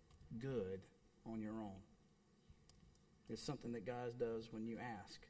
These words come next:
So there's a balance. There's a partnership with the Spirit. Seeking God's truth takes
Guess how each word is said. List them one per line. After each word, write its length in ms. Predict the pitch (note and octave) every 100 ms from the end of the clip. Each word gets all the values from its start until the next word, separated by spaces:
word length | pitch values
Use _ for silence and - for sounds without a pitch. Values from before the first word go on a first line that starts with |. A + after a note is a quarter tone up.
| - - - - -
So 120 | C#3+
there's 200 | C3 B2+
a 40 |
balance. 680 | C3+ D#3 D3+ A2 A2 - - - - - - - - - - - -
There's 160 | B2
a 60 | B2
partnership 720 | - F3+ F3+ C#3 A2+ - A#2+ - - - -
with 140 | B2+
the 80 | -
Spirit. 500 | - - D3 G#2+ F#2+ - - - - - - - - - - - - - - - - - - - - - - - - - -
Seeking 400 | - F3 F3 D#3+
God's 260 | D3 B2+
truth 340 | - - F3+ F3
takes 240 | D#3 B2+